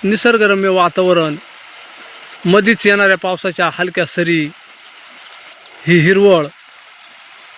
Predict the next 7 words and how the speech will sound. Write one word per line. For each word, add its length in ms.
वाहणारे 500
झरे 460
आणि 160
उंचावरून 540
पडणारे 500
धबधबे, 640
यामुळं 480